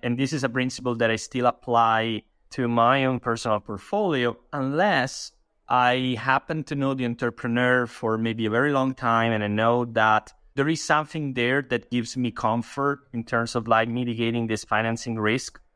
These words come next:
And so maybe I'm very happy to be the very first check in the company, or among the very kind of, like, first check in the company. But otherwise, of course, as a small angel, it's way easier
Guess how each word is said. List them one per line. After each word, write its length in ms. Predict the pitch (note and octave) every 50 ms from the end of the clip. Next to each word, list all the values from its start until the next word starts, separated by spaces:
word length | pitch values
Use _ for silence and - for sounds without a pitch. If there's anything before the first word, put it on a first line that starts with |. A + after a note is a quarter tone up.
| _ _ _ _
And 160 | - A#2+ A#2 -
so 120 | - A2
maybe 560 | A2 A2+ A2 G#2 A#2 A#2 A#2 A2+ A2+ A2+ - _ -
I'm 180 | A2 G#2+ G#2+
very 220 | G#2 A2 G#2+ A2 G2+
happy 340 | - A2+ G#2+ - - - A2
to 80 | A2
be 160 | G2+ G2+ A2
the 120 | G2+ G#2 G2+
very 340 | G#2 B2 B2 A#2+ A#2+ A#2+ A#2
first 560 | - - A#2+ A2+ A#2 A2 - - - - _ _ - -
check 360 | - - - A2 G#2+ - - A#2+
in 100 | A2+ A2
the 80 | A2
company, 500 | - - G#2+ G#2 G#2+ G#2 - A2 A2+ A2
or 160 | G#2 G2+ G#2
among 380 | G#2 G2+ G2+ G#2 G#2 G#2 G#2+ G#2
the 80 | G2+ G2
very 380 | F#2+ G#2 G2 G#2 G#2 G2+ G2
kind 300 | G2 - - G2 G2+ G2+
of, 120 | G#2 G2 F#2+
like, 320 | F#2+ F#2 F#2 G2 F#2+ - _ _ _ _ _ _ _ _ _ _ _
first 400 | - - B2 A2 G2+ - - -
check 320 | - - A2+ G2+ - - A#2
in 80 | G2
the 80 | F#2+ F#2
company. 360 | G2+ F#2 E2 - - - - _ _ _ _ _ _ _ _ -
But 80 | B2
otherwise, 800 | C#3+ E3+ F#3 F3+ E3+ D#3 D#3 D3 C#3 C3 B2+ B2 A#2+ A#2+ A2+ - -
of 220 | - B2+ - -
course, 460 | - - C3 B2 A#2+ A2+ - - - _ -
as 140 | B2+ A#2
a 80 | A#2+ A#2
small 380 | - - C3+ B2+ B2 C3 B2 B2
angel, 480 | A#2+ B2 B2 B2 A2+ A2+ A#2 A2 A2
it's 260 | G#2+ G#2+ G#2 - -
way 180 | - B2 A#2+ A#2+
easier 380 | A#2+ B2 A#2 G#2+ A#2+ A#2 A2